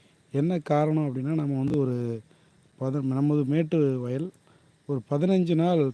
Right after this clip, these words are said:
தாமதமா வந்து விதைச்சிட்டோம். அந்த பதினஞ்சு நாள் தாமதம் இன்னைக்கு வந்து பார்த்திங்கன்னா, தண்ணி கொடுக்க முடியாம நம்ம வந்து திண்டாடக்கூடிய ஒரு சூழலை கொண்டாந்து விட்டுருச்சு.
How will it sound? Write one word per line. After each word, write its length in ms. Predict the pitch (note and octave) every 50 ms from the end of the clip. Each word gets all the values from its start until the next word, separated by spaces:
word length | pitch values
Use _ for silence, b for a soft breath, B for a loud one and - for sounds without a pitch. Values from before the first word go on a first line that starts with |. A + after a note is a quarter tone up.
| - -
தாமதமா 520 | B2+ C#3+ D3+ E3 D#3+ D3+ D3 C#3+ C#3+ C3+
வந்து 480 | C3 C3 C3+ D3 C#3+ C3+ B2+ A#2+ A#2 A2 G#2+ G#2+ A#2 - _ _ _ _ _ -
விதைச்சிட்டோம். 600 | G#2+ A2+ A#2+ A#2+ - - - - - _ - - _ _ _ _ _ _ b b b b b b b b b b b -
அந்த 160 | B2+ C3 B2 -
பதினஞ்சு 420 | C3 C#3 C#3+ F3+ F#3+ G3+ G3 F3+
நாள் 240 | F#3 F3 E3 D3+ C3+
தாமதம் 400 | A#2+ - D3+ F3 F3+ F3+ E3 E3
இன்னைக்கு 240 | D#3 D3 C#3+ C3+ C3+
வந்து 180 | C3+ C#3+ D3+ C#3 -
பார்த்திங்கன்னா, 380 | C#3+ C3 - C3+ C3 C#3+ D3+ C#3+
தண்ணி 300 | - C3+ C3 C#3 D3+ D#3+
கொடுக்க 300 | D3+ - D3 C#3 - C3+
முடியாம 300 | B2+ C3 B2+ C3 C#3 D3
நம்ம 320 | D3+ D3+ C#3 B2+ A#2+ A#2+ A#2
வந்து 180 | A#2 A#2+ B2+ A#2+ -
திண்டாடக்கூடிய 800 | - C3 C#3+ D3 D#3+ D#3+ D#3+ D#3 C#3+ - C#3 C3 C3 C3+ C3+ B2+ A#2
ஒரு 220 | A2+ A2+ A2 G#2+ _ b b b b b b b b
சூழலை 480 | - - - - D3+ D3 D3 C#3 C3 B2 -
கொண்டாந்து 300 | - A#2+ B2 A#2 A#2+ A#2
விட்டுருச்சு. 560 | A2 - - G#2+ G#2 - - - - _ -